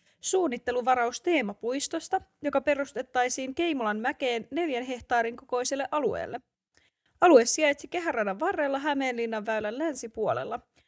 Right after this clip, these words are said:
Paikalla oli aiemmin ollut asuntomessujen pysäköintialue. Jurassic Park Oy havitteli paikalle dinosaurusaiheesta teemapuistoa. Puistoon tulisi noin viisituhatta neliömetrinen sisähalli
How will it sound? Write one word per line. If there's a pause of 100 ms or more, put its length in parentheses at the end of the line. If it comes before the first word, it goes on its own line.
(160)
Paikalla
oli
aiemmin
ollut
asuntomessujen
pysäköintialue. (360)
Jurassic
Park (120)
Oy
havitteli
paikalle
dinosaurusaiheesta
teemapuistoa.
Puistoon
tulisi
noin
viisituhatta
neliömetrinen
sisähalli